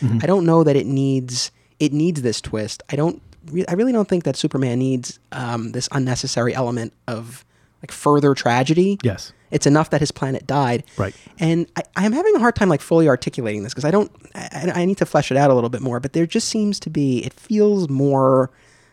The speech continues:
Speaker 2: mythic to me if the planet just explodes as opposed to someone was in the core with, with this device.
Speaker 1: I agree. Now, and you put it perfectly, actually. You, I, you, you,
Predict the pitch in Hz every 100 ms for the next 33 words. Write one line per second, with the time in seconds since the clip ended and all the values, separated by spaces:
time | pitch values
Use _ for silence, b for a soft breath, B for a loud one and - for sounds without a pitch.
0 | b - 120 123 139 - - - - 101
1 | 78 50 _ 131 - - 131 139 127 -
2 | 127 117 - - - - - - 117 101
3 | 92 - - 117 117 - 139 143 135 -
4 | 123 120 110 - _ _ _ _ - -
5 | 143 135 131 - 123 - 151 127 107 110
6 | - _ 131 - 113 104 113 113 - -
7 | - _ - 147 160 - - - 139 135
8 | 127 147 127 147 143 110 107 90 92 -
9 | 101 98 110 113 117 107 120 107 117 117
10 | 110